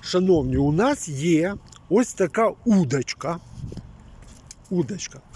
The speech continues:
Зараз, якщо я нікого не знайду, то я постараюся два в одному. Ось така удочка є з флажками. Бачите, да? Я її збираю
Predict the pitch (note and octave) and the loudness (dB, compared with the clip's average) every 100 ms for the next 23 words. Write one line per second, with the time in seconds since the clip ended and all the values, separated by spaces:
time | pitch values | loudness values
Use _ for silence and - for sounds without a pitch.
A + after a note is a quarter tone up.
0 | - - D#3 F#3+ D3+ A#2 C#3+ - F#3 D#3 | -20 -10 -2 -2 -2 -4 -4 -2 0 0
1 | D#3+ D#3 F3 D3 D3+ E3+ F#3 A#3 A#3+ E4 | 0 -2 2 2 2 0 2 0 2 2
2 | - - D#3 A#2 - - - - D3 G3 | 2 0 0 -2 -14 -16 -16 -10 -4 -2
3 | - E3+ - E3 E3+ D#3+ D3 B2 D#3 C3 | -2 -4 -2 -2 0 0 -2 -2 -2 0
4 | D3 F3+ D#3 D3+ B2+ A#2 - - - - | 0 0 0 -2 -4 -8 -10 -20 -18 -18
5 | - G#3+ D4 - E3 - G#3 E3 D3+ B2+ | -2 0 2 0 -2 0 0 0 -4 -8
6 | A#2 - F3 D#3+ B3+ D4+ - A2 C#3 A#3+ | -10 -2 -2 0 -2 -4 -8 -6 -2 -2
7 | B3+ - - E3 G3 - E3 C#3 C#3 - | -4 -14 -6 0 0 0 -6 -6 -10 -16
8 | - - - - - - - - C3+ D#3+ | -16 -16 -16 -18 -20 -20 -20 -12 -2 -2
9 | - - - A#2+ A#2+ C#4+ - - - - | -2 -10 -18 -10 -6 -6 -6 -20 -20 -16
10 | - - - - C#3+ A#3+ A#3 G3 C#3 C3+ | -14 -14 -14 -6 0 2 4 2 2 2
11 | A#2+ C#3 A#3 A#3 E3 C3+ C#3 F3 | 0 2 2 4 2 0 0 -2